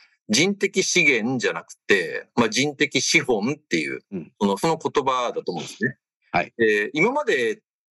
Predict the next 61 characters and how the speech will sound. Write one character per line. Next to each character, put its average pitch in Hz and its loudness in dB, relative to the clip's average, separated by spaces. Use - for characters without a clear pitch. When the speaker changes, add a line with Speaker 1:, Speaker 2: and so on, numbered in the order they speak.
Speaker 1:
て 113 4
い 107 2
う 107 -2
の 98 -2
は、 92 0
そ - -12
の、 95 -2
い 139 4
わ 180 4
ゆ 185 2
る 113 0
人 185 0
的 196 -2
資 - 2
源 170 2
っ - -18
て 143 0
言 90 -6
っ - -20
て - 0
る 95 0
時 95 0
は、 85 2
ま 120 2
あ、 90 -4
平 214 2
た 233 0
く 233 0
言 208 0
っ - -20
て 208 2
し - -2
ま 190 2
う - -4
と、 95 -4
こ - 0
う、 92 0
人 135 0
材 165 2
が 160 -2
コ 190 0
ス - -14
ト 139 4
っ 135 -6
て 92 -2
い 80 0
う 65 -8
考 101 0
え 98 2
方 - -4
だ 113 4
っ - -2
た 98 2
と - -20
思 92 0
う - -2
ん - -6
で 80 -6
す - -8
け 90 4
ど、 85 -2